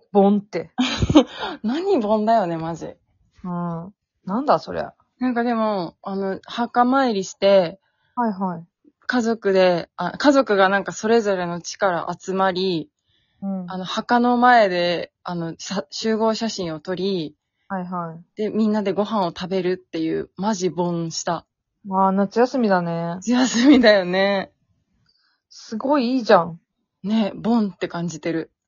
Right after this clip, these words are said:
Speaker 1: <laughs> ボンって感じですか？
Speaker 2: うん。
Speaker 1: えー、もうそうなんだ。確かになんか帰省してる人多いね。
Speaker 2: あ、ほんと。今年多そうだもんね。
Speaker 1: 多そうだよね。感染者もすごい量だけど、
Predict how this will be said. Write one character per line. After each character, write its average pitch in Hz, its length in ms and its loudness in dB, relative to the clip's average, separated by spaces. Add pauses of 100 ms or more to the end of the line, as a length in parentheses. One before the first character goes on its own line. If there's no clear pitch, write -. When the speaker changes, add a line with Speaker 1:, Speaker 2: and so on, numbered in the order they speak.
(120)
Speaker 1:
<laughs> 220 640 -2
ボ 269 240 8
ン 240 60 -4
っ 240 60 -10
て - 120 -4
感 202 200 2
じ 185 80 2
で 202 80 4
す - 60 -16
か？ - 140 -4
Speaker 2:
う 208 60 -4
ん。 180 500 -4 (960)
Speaker 1:
え 190 40 -6
ー、 247 600 -2
も 196 220 -2
う 180 40 -8
そ 285 280 -2
う - 20 2
な 226 120 4
ん 175 100 -2
だ。 269 120 0
確 - 140 -2
か 294 100 6
に 220 100 4
な 269 100 4
ん 277 40 0
か 202 100 -6
帰 - 100 -8
省 311 280 6
し - 120 -8
て 349 120 4
る 359 80 6
人 - 300 4
多 262 100 4
い 196 100 2
ね。 175 280 -2 (100)
Speaker 2:
あ、 254 80 -2
ほ 285 140 0
ん 302 160 -2
と。 254 380 4
今 262 100 -14
年 370 280 0
多 302 200 2
そ 403 180 -4
う 349 40 -2
だ 240 100 0
も 170 140 -8
ん 165 100 -14
ね。 170 240 -10 (380)
Speaker 1:
多 247 260 8
そ 294 280 6
う - 20 6
だ 214 100 10
よ 185 100 4
ね。 190 380 0
感 262 240 0
染 294 220 2
者 247 180 2
も 196 320 2
す - 160 -8
ご 254 180 4
い 254 60 4
量 208 200 6
だ 180 120 8
け 185 120 -2
ど、 175 320 0